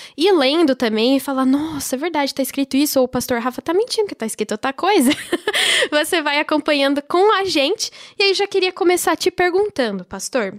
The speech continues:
é, nós somos humanos, nós temos desejos, anseios,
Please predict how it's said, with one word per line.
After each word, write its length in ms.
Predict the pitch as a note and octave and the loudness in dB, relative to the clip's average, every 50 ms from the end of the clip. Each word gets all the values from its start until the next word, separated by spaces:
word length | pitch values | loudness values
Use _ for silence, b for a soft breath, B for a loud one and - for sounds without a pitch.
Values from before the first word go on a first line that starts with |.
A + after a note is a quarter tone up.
| _ _ _ _ _ _ _ - - A#3+ | _ _ _ _ _ _ _ -20 -16 -10
é, 340 | - A3 G#3+ G#3 G3+ F#3+ F#3+ B B B B | -8 -6 -6 -4 -6 -6 -8 B B B B
nós 140 | D4 D4 D4+ | -2 -2 0
somos 300 | - F#4 F4 F#4 F#4+ E4 | 2 2 4 4 4 4
humanos, 560 | F4 D#4+ D4 B3 A3+ A3+ A#3+ A#3 A3+ - - - | 4 4 4 2 2 2 0 0 -2 -4 -4 -2
nós 160 | A#3+ B3+ B3+ | -2 -2 0
temos 260 | - C4+ B3+ C4 B3 | 0 -2 -2 -2 -2
desejos, 800 | A3+ A3 A3+ A3+ G#3 G3 G#3 G3+ G#3 G#3 G#3 G3 G#3 G#3 G3 G#3 | -2 -2 -2 -2 -2 -4 -4 -4 -4 -4 -6 -8 -8 -8 -6 -4
anseios, 840 | A3+ A3+ A#3 - - - - G3+ F#3+ G3+ G#3 A3 B3 - - - | -4 -4 -4 -4 -6 -8 -8 -8 -8 -6 -8 -8 -8 -8 -10 -10